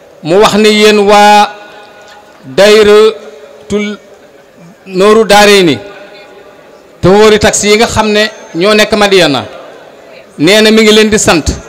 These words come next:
mi ngi leen di gërëm, nee na mi ngi ànd ak yéen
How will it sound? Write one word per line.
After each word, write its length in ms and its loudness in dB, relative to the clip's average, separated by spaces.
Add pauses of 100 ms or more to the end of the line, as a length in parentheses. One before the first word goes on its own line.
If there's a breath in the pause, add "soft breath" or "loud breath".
(540)
mi 120 0
ngi 100 2
leen 160 2
di 100 -2
gërëm, 320 0 (760)
nee 180 0
na 80 0
mi 140 0
ngi 160 2
ànd 200 -2
ak 80 0
yéen 380 0